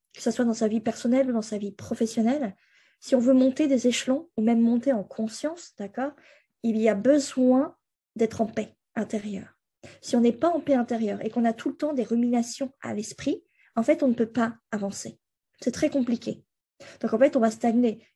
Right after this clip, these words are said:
Mais on a le droit, hein, de stagner. Je ne dis pas que c'est, c'est pas bien.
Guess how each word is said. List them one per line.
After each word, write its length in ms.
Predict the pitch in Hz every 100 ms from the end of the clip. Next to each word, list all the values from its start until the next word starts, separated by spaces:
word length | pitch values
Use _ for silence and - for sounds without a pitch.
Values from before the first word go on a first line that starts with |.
| -
Mais 100 | 226
on 80 | 247
a 60 | 269
le 60 |
droit, 160 | 262 320
hein, 120 | 285
de 120 | 254
stagner. 560 | 233 247 240 226 202 220
Je 120 | -
ne 60 | 233
dis 60 | 233
pas 120 | 254
que 60 |
c'est, 200 | - 226
c'est 160 | 220 226
pas 140 | 226
bien. 220 | 226 262